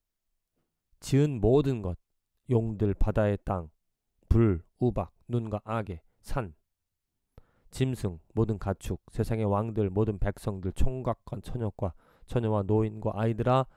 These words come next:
여호와 이름을 찬양할지어다. 그의 이름이 홀로 높으시며 그의 영광이 땅과 하늘 위에 뛰어남이시로다. 찬양할 이유를 그의 이름, 오직 하나님의 이름만이 홀로 높으시다.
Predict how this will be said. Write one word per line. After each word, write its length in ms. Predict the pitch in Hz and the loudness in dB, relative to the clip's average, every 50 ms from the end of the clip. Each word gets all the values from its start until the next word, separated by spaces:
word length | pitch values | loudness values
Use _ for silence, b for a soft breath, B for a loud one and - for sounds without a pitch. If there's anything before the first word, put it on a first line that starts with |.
| b b b b b b b b | b b b b b b b b
여호와 380 | b 123 113 113 117 123 147 147 | b 2 4 6 6 6 6 6
이름을 260 | 156 151 165 165 160 | 4 2 2 0 0
찬양할지어다. 840 | - - - 165 170 180 175 170 165 127 - - 104 95 - 101 90 85 | 0 0 0 2 2 2 2 2 2 0 0 -2 -4 -4 -2 -4 -6 -6
그의 280 | - - - 98 95 | -6 -6 -4 -2 -2
이름이 240 | 92 - 95 95 95 | -2 -4 -6 -6 -6
홀로 400 | 87 - - 139 156 170 175 170 | -8 -4 -2 0 2 4 4 4
높으시며 580 | 156 131 117 - - 127 113 - - 120 117 113 | 2 0 2 2 2 2 0 -2 -6 -6 -6 -6
그의 260 | - - 107 98 98 | -4 -2 -2 0 0
영광이 480 | 101 104 107 113 110 120 117 117 113 110 | 0 -2 -2 -4 -2 -2 -2 -2 -2 -4
땅과 420 | - 135 127 123 123 120 131 123 | -4 -2 -4 -4 -2 -2 -2 -2
하늘 260 | 117 120 127 123 113 113 | -2 -4 -6 -6 -2 -2
위에 120 | 123 123 - _ | -2 -2 -2 _
뛰어남이시로다. 880 | - 165 175 160 151 139 131 120 113 101 - - - 90 82 - - _ _ _ _ _ _ _ _ _ _ _ _ | -2 -2 0 0 0 -2 -4 -4 -6 -8 -10 -12 -14 -14 -14 -16 -20 _ _ _ _ _ _ _ _ _ _ _ _
찬양할 480 | - - 151 147 147 139 151 151 147 127 | -2 -2 0 0 2 2 2 2 2 2
이유를 420 | 113 127 156 156 156 175 151 107 - _ _ _ _ _ _ _ _ _ | 2 2 4 4 6 4 4 2 0 _ _ _ _ _ _ _ _ _
그의 280 | - - 143 170 160 - _ | -2 2 2 2 2 0 _
이름, 240 | - 165 156 139 98 - _ _ _ _ _ _ _ _ _ _ _ _ _ _ _ - | 0 2 2 2 0 -2 _ _ _ _ _ _ _ _ _ _ _ _ _ _ _ 0
오직 280 | - 143 156 147 160 - - | 2 2 2 2 -2 -8 -10
하나님의 640 | - - - 185 202 196 196 190 185 185 185 185 - - | -10 -6 -2 2 2 2 2 2 0 -2 -2 -4 -4 -2
이름만이 640 | - 214 208 214 165 135 117 104 101 104 107 104 | -2 0 0 0 0 -2 -4 -4 -4 -4 -6 -6
홀로 460 | 95 - - 143 135 123 120 120 117 | -6 -4 -2 0 0 0 0 -4 -6
높으시다. 720 | 113 104 120 123 - - - - - - - - - - | -6 -6 -8 -8 -4 0 0 0 0 0 -12 -12 -12 -14